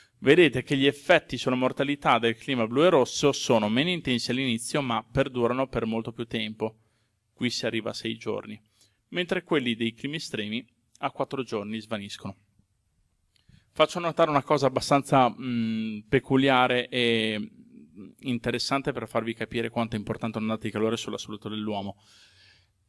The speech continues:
E, <clears throat> vedete come verso il quarto giorno la, mm, la curva del clima es-, del clima estremamente freddo addirittura a un certo punto va sotto l'uno.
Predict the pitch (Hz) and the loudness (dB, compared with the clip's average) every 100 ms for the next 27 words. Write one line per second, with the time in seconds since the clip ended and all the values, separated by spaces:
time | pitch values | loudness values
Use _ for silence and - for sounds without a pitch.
0 | _ - 139 139 139 135 135 135 - - | _ -2 2 4 4 4 2 0 -4 -12
1 | - 151 151 139 131 139 143 190 214 - | -12 -10 -8 -6 -8 -4 2 4 4 2
2 | - 196 143 127 - _ 147 170 - 170 | 4 4 4 0 -2 _ 0 0 2 2
3 | 156 151 185 156 123 113 143 180 - _ | 2 2 0 2 2 2 0 -2 -4 _
4 | _ _ _ _ - 120 120 117 113 113 | _ _ _ _ -4 2 4 4 4 4
5 | 110 110 110 110 110 113 110 - 214 135 | 2 0 -4 -6 -2 0 0 4 4 4
6 | 113 110 110 120 139 147 131 - 123 117 | 2 0 -2 -4 -4 -4 -4 -8 -8 -4
7 | 117 113 110 131 135 120 113 113 - 131 | -2 -4 -4 -2 0 2 2 0 -2 -2
8 | 127 131 143 180 - 120 120 135 151 - | 0 -2 -2 -4 0 -2 0 0 0 0
9 | 143 147 165 165 127 117 147 - 151 131 | 0 0 0 0 -2 0 -2 -2 -6 -4
10 | 120 - 120 117 107 - 175 156 - 131 | -4 -2 2 2 2 -2 -2 -2 0 0
11 | 117 101 104 | 0 -4 -6